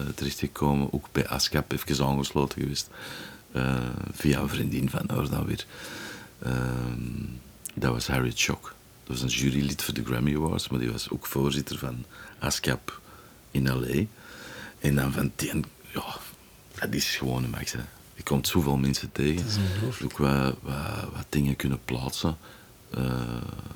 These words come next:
Speaker 1: in film dan.
Speaker 2: Ja.
Speaker 1: Via relaties daarvan. Ook bij Michael Sembello terechtgekomen.
Speaker 2: Ja.
Speaker 1: Eh, een Bossa Nova Hotel was dat. Dat was een studio in L A, dat is in de Valley. En dat was...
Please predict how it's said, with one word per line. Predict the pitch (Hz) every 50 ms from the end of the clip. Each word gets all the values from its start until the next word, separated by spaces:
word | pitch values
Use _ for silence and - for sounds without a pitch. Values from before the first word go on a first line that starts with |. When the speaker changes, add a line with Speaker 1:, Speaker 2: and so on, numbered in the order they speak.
| - -
Speaker 1:
in | - 64 67
film | - - - - 62 64 73 82 90 92 - - - - - -
dan. | - - 67 73 92 98 - - -
Speaker 2:
Ja. | 123 117 120 - - -
Speaker 1:
Via | - 65 - - 76 73 69 67 71 76 73
relaties | 64 65 65 60 - - 67 69 - - 78 71 67
daarvan. | - 69 65 73 78 78 80 82 98 101 90 - - - - - - - - - - - - - - - - - - - -
Ook | - 90 80 69
bij | 69 80 76
Michael | 71 73 73 69 - -
Sembello | - - 64 57 60 60 57 55
terechtgekomen. | - - 71 - - - - - - 117 120 - 92 90 87 - - - - - -
Speaker 2:
Ja. | -
Speaker 1:
Eh, | 64 - - - - - - - - - - - - - - - - - - - - - - - - - - - - - -
een | - 64 65 62 64 64 -
Bossa | - 69 - - 69
Nova | 67 65 64 62 62
Hotel | 62 60 60 - - - - - 76
was | 82 78 85
dat. | 90 87 90 - - - - - - - - - - - -
Dat | - 67 69 65 -
was | 67 64 62
een | 64
studio | 64 - - 69 67 69 69
in | 71 67 64
L | 62 62 60
A, | 62 69 78 92 - - - - - - - - - -
dat | 62 64
is | 62
in | 62 50 60
de | 60
Valley. | 60 60 64 62 71 82 90 90 - - - - - - - - - - - - - -
En | - - 67 65
dat | 65 64 62 62
was... | 58 - - - - - - -